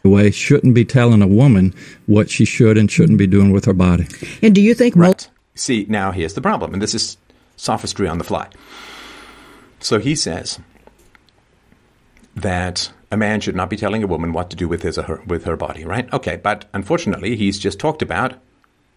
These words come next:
Speaker 3: an infant, a baby, which is now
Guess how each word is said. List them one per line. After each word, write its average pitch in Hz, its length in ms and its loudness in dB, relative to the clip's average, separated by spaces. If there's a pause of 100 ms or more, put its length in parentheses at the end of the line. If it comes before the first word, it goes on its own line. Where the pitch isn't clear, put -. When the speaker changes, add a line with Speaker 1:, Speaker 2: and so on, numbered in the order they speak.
(1120)
Speaker 3:
an 110 80 -8
infant, 131 420 -4
a 110 60 -6
baby, - 400 -4 (400)
which 87 180 -10
is 92 140 -6
now 90 380 -6